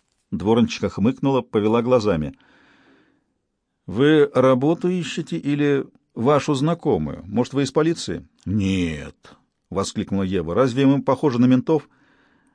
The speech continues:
"Вы, дамочка, не похожи, а вот мужчина очень даже смахивает". "Ну, какая разница? Все одно, я вам ничего не скажу, потому как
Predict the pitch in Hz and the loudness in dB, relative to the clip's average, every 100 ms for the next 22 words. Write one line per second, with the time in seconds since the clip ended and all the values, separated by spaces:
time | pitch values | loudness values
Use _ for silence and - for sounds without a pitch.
0 | - 135 170 170 160 - 156 165 - 214 | -6 -2 0 0 0 -2 0 0 2 2
1 | 123 95 117 123 135 - 208 175 78 - | 2 2 2 2 2 2 -2 -2 -2 -8
2 | _ _ _ 151 139 127 120 113 101 110 | _ _ _ 0 2 4 4 4 2 -2
3 | 98 - 90 90 - _ _ _ 151 214 | -2 -4 -10 -10 -20 _ _ _ -8 -6
4 | 226 175 214 208 196 147 95 - 87 - | -6 -2 2 4 4 2 -2 -6 -14 -4
5 | 165 180 143 113 107 131 135 123 131 139 | 0 2 4 4 4 4 6 6 4 2
6 | 139 131 - 135 143 214 208 120 127 131 | 2 2 2 0 2 -2 0 2 4 4
7 | 131 - | 2 0